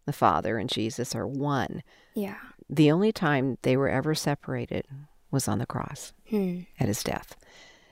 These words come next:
Speaker 1: A-, and so they are united. They are as one. They were united. They are as one. And there's a modeling of community, almost this beautiful reflection of who they are to each other all the time that makes them who they are. And,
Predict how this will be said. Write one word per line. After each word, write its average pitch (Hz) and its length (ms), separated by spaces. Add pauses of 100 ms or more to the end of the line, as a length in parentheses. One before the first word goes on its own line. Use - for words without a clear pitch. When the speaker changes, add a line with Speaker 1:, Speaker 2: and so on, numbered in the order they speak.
(160)
Speaker 1:
A-, - 180
and 139 320
so 135 220
they 165 300
are 180 100
united. 151 720
They 135 200
are 123 80
as 120 180
one. 127 300
They 120 120
were 117 260
united. 143 420
They - 100
are 107 60
as 113 180
one. 120 320 (100)
And 131 220 (260)
there's 165 220
a 156 60
modeling 190 840
of 139 440
community, 170 640 (160)
almost 160 320
this 139 160
beautiful 156 500
reflection 147 760
of 127 180
who - 260
they 147 160
are 131 220
to 147 120
each 143 200
other 143 280
all 131 160
the 139 120
time 139 420
that - 160
makes 127 400
them 131 280
who 135 180
they 120 180
are. 131 200
And, 131 100